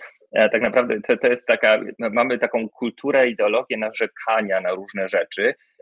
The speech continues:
ale to nie jest narzekanie po to, żeby narzekać, to jest narzekanie po to, żeby nawiązać z kimś, e, jakąś relację, jakiś kontakt,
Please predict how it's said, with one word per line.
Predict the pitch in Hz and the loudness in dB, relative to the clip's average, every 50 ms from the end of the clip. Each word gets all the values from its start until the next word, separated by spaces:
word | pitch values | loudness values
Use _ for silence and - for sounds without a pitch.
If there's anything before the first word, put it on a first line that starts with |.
| - _ - | -16 _ -2
ale | - 107 104 101 | 0 0 0 2
to | - 123 | 0 0
nie | 139 185 185 | 2 2 2
jest | 143 117 - | 2 2 2
narzekanie | - 104 98 98 98 101 - - 107 104 104 104 | 2 0 0 2 0 -2 -2 -2 -4 -2 -2 -4
po | - - 98 | -4 -4 -6
to, | - 104 | -6 -6
żeby | 101 98 92 | -8 -4 -2
narzekać, | 98 95 98 98 98 87 - - 85 110 - | 2 2 2 2 0 0 2 0 0 0 0
to | - | -4
jest | 104 - | -4 -2
narzekanie | 107 98 104 107 110 _ - 104 92 92 95 107 117 | 0 -2 0 -2 -6 _ 0 2 2 2 2 2 0
po | - - 101 | 0 -2 -6
to, | - 113 | -6 -4
żeby | 107 107 107 101 104 107 107 110 - - _ _ _ _ | -4 -4 -2 2 4 4 4 4 0 -4 _ _ _ _
nawiązać | - 107 107 95 101 117 117 127 120 123 107 104 - | 0 0 0 2 4 2 2 4 4 2 0 0 -2
z | - - | -12 -10
kimś, | - - 110 110 113 120 - - - - - - | -6 -2 -2 0 0 -2 -4 -8 -14 -10 -6 -2
e, | 107 104 104 - | 0 0 0 0
jakąś | 117 117 - 127 123 - - | 0 -2 0 -2 -4 -2 0
relację, | 127 127 127 139 143 131 - - - 90 | 2 4 4 6 4 2 2 0 -4 -4
jakiś | 87 - - 113 - - | -4 -4 -4 -12 -14 -10
kontakt, | - - 147 147 147 117 - 95 - - - _ | -2 0 0 0 0 -2 -4 -4 -6 -6 -8 _